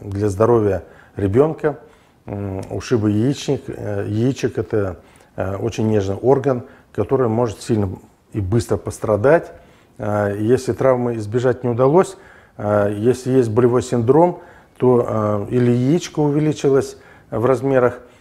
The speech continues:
э, опухает, есть гематома, э, синяк, э, лучше посетить врача детского уролога или хотя бы хирурга.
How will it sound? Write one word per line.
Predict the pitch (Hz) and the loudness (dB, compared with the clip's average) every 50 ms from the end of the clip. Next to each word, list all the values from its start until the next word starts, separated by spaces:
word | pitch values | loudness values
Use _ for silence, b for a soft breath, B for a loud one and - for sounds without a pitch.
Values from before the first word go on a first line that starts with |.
| b b _ - | b b _ -6
э, | 113 | -4
опухает, | 107 104 104 104 104 104 87 113 - - 151 156 160 156 147 - - | -2 0 0 -2 -2 -2 -4 -4 -2 2 4 4 6 4 2 0 -4
есть | 131 131 131 120 110 | -2 0 0 0 0
гематома, | 107 110 113 110 101 - - 151 160 160 143 123 113 - - B B B B B - | -4 -2 -2 -2 -2 0 2 2 4 4 4 2 0 0 -4 B B B B B -8
э, | - 104 | -8 -8
синяк, | - - - 104 110 135 151 151 - - - | -6 -4 -2 0 2 4 4 2 2 0 0
э, | 113 104 104 101 95 | 0 0 0 -2 -4
лучше | 107 107 110 143 160 - - 123 110 | -4 -2 0 0 0 2 0 0 0
посетить | - - - - 95 - - 110 - - 135 - - | 0 -6 -12 -14 -12 -10 -10 -8 -4 -4 -6 -4 -4
врача | 110 107 104 - - 131 123 120 117 - | -4 -4 -4 -2 0 0 2 2 0 -2
детского | 98 95 110 104 - - 117 110 | -4 -4 -4 -4 -4 -4 -4 -4
уролога | 110 - 117 120 120 117 110 98 92 82 - 80 - B B B B B B | -4 -2 0 2 4 4 4 4 2 -2 -6 -8 -10 B B B B B B
или | 175 190 175 | 0 0 2
хотя | - - 110 - 147 131 | 2 2 2 2 2 2
бы | 123 113 | 2 0
хирурга. | - - 139 131 127 117 98 87 87 78 - | 2 4 4 6 6 4 4 0 -4 -8 -10